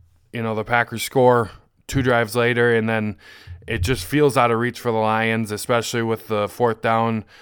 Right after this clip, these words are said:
um, stops that the Packers get. And it's just an incredible game overall, with the Packers winning a huge one in Detroit on Thanksgiving. Um, just an incredible, incredible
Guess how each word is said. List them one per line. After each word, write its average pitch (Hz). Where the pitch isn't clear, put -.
um, 95
stops 113
that 117
the 113
Packers 107
get. 120
And 95
it's 117
just 175
an 156
incredible 131
game 110
overall, 101
with -
the 110
Packers 127
winning 107
a 110
huge 165
one 110
in 151
Detroit 120
on 143
Thanksgiving. 113
Um, 104
just 123
an 131
incredible, 123
incredible 117